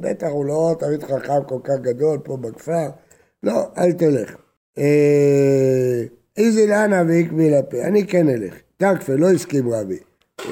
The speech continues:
הוא הכריח אותו ואז הלבדי, הלכו ביחד.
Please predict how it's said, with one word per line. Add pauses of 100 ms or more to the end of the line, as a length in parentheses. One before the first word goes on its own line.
(140)
הוא (400)
הכריח
אותו
ואז
הלבדי,
הלכו
ביחד.